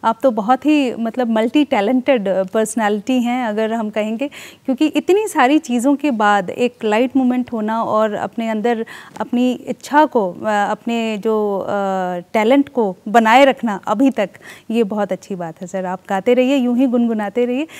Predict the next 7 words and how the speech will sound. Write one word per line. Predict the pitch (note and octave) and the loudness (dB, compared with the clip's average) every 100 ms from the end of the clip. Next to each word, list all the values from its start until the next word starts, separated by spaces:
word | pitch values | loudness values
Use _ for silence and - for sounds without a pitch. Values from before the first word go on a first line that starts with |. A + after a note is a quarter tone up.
| - - | -16 0
सर, | E4+ | 2
एक, | F4 D#4+ C4+ | 4 2 2
अ, | A3+ | 0
जाते-जाते | G3+ G#3+ G3+ A#3+ B3 C4+ | 2 0 0 0 -2 -2
संदेश | B3+ C4+ A#3+ C4+ A#3+ - | -2 0 4 4 2 -4
जो | F#3+ A3+ | 0 0
हमारे | A3 G#3+ G#3 G#3 G#3 | 0 -2 -2 0 -2